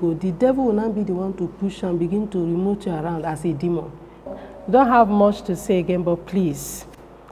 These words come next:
Do everything it takes to live a fulfilled life. And to live this fulfilled life, there's no other way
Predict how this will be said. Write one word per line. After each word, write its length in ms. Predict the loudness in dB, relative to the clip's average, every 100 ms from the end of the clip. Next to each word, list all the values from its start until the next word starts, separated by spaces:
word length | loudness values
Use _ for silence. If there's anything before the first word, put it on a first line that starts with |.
| -14 0
Do 180 | 2 4
everything 600 | 4 4 2 0 2 4
it 160 | 2 0
takes 520 | 0 -2 -4 -10 -12 -6
to 140 | -4
live 220 | 0 0 -2
a 80 |
fulfilled 520 | -4 -6 -6 -4 -4 -4
life. 240 | -4 -6 4
And 180 | 6 8
to 100 | 6
live 260 | 6 6 4
this 180 | 0
fulfilled 420 | 0 -2 0 -2 0
life, 520 | 2 2 -2 -10 -18 -20 -20 -8 0
there's 220 | 0 4
no 160 | 4 6
other 360 | 4 2 2
way 280 | 2 2 0